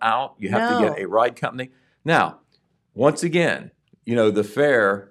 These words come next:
Speaker 1: kinda has two divisions. It's called a junior fair in Vinton County, but there's people that are involved in, you know, all the, the
Speaker 2: Sure.
Speaker 1: junior fair stuff, the four H, the F F A, you know, that's what the fair is about.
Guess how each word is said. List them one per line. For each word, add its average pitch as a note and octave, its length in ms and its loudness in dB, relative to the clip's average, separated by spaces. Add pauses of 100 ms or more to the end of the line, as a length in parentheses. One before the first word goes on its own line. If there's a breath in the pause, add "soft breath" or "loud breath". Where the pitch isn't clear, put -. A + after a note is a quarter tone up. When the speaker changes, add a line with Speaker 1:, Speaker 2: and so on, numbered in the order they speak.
(200)
Speaker 1:
kinda A#2+ 260 -2
has A2 320 -2
two - 180 -4
divisions. G2 520 -4
It's F2 100 -12
called F#3 240 0
a D3+ 60 -4
junior C3+ 400 -4
fair A2 280 -2
in F2+ 120 -6
Vinton - 240 -8
County, F#2 400 -4 (340)
but E3+ 140 -2
there's D#3 180 0
people E3+ 460 -6
that A#2 120 2
are G#2+ 120 2
involved G#2+ 580 0
in, F#2+ 480 -6 (160)
you B2+ 80 -4
know, G2+ 140 2
all G#2 300 4
the, G2 340 0 (120)
the G2+ 60 -2
Speaker 2:
Sure. G2 120 -4
Speaker 1:
junior B2 300 0
fair F2+ 280 -2
stuff, F2 400 -4
the G2+ 100 -8
four B2 300 0
H, G2 320 -2
the G2 160 -6
F G2+ 160 -6
F G#2 200 -4
A, F2+ 360 -2 (640)
you C3 100 -2
know, G#2+ 80 2
that's C3 260 0
what C#3 140 -4
the G2+ 80 -6
fair G#2 240 0
is F#2 100 -4
about. E2 380 -2